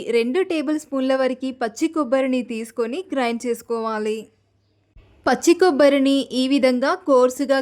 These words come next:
గ్రైండ్ చేసుకోవాలి. గ్రైండ్ చేసుకున్న కొబ్బరిని ఒక బౌల్లోకి తీసుకొని రెడీగా పక్కన పెట్టుకోవాలి. గోరుచిక్కుడుకాయ ఉడికాక అందులోని నీటినంతటిని వంపేయాలి.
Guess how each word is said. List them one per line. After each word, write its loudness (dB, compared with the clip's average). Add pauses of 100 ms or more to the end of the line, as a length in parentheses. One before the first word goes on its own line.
గ్రైండ్ -4
చేసుకోవాలి. -4 (1080)
గ్రైండ్ 4
చేసుకున్న 2 (140)
కొబ్బరిని 2 (200)
ఒక -2 (100)
బౌల్లోకి 0
తీసుకొని -4 (160)
రెడీగా -2 (120)
పక్కన -2
పెట్టుకోవాలి. -4 (920)
గోరుచిక్కుడుకాయ 4 (200)
ఉడికాక 0 (300)
అందులోని 2
నీటినంతటిని -4
వంపేయాలి. -2